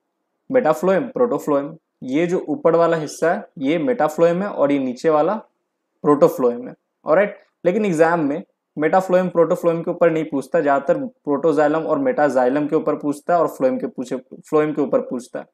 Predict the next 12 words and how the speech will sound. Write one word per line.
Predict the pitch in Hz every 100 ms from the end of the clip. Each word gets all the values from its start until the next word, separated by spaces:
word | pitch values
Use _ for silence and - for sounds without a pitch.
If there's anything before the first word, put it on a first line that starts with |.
| _ _ _ -
क्वेश्चन | 165 - 220
कैसे | 196 - 160
आता | 120 -
है? | 139
क्वेश्चन | 143 - 180 135
आएगा, | 123 131 - _ _ _ -
ध्यान | 147 165
से | 160
सुनना, | - 120 127 160 -
मोनोकॉट | 135 127 151 190 190 180
लीफ | 139 131 -
में | 127 123